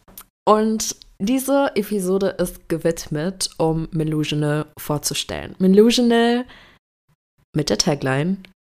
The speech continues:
„Delusionally focused on me“ ist mein neues Programm und es ist nicht nur irgendein Programm, es ist ein zwölf Monate langes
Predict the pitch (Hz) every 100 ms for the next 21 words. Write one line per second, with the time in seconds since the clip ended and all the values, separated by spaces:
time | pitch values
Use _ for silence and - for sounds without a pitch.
0 | - 147 143 147 160 190 202 214 220 -
1 | 139 - 175 - 302 170 123 254 - -
2 | _ _ _ _ - - - - 190 -
3 | - - - - 165 175 196 214 208 214
4 | 214 - 240 196 151 139 147 269 - -
5 | 160 165 - - 180 175 - 185 175 -
6 | 202 208 156 - 156 170 - - - -
7 | - 196 190 - 165 170 - - 180 226
8 | 277 269 - 196 202 233 233 220 220 220
9 | 208 208 - _ _ 160 160 165 185 185
10 | 190 226 285 - -